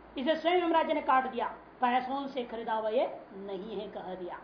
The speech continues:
वक्ष्यति यमराजो नैतां श्रृंगाम वित्तमयीमिति।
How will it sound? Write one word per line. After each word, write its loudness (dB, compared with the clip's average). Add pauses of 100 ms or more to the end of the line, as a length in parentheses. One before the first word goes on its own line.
(2000)
वक्ष्यति 2
यमराजो 6 (300)
नैतां -2
श्रृंगाम -6
वित्तमयीमिति। -10